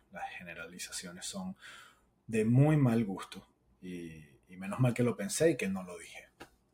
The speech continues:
para así no perder seguidores. Hablando de generalizaciones, les cuento esta para cerrar ya este capítulo. Esto me pasó en el bar el otro día, el miércoles. Eh, un cliente me había mencionado que era de,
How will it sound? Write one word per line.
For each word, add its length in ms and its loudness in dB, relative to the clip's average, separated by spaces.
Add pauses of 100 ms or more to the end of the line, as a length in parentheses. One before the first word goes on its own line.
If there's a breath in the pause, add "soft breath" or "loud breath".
(1040)
para 200 -14
así 220 -10
no 180 -14
perder 380 -10
seguidores. 680 -16 (1160 loud breath)
Hablando 340 8
de 80 12
generalizaciones, 1080 6
les 260 0
cuento 480 2
esta 480 -4
para 260 -2
cerrar 800 -4
ya 220 -6
este 320 -10
capítulo. 680 -12
Esto 180 -6
me 100 2
pasó 260 -6
en 100 -4
el 120 0
bar 360 -8 (200)
el 300 -8
otro 260 -12
día, 260 -12
el 120 -14
miércoles. 800 -16
Eh, 320 -20 (1000 soft breath)
un 100 -8
cliente 540 -8
me 100 -4
había 160 -10
mencionado 720 -8
que 180 -10
era 220 -10
de, 160 -8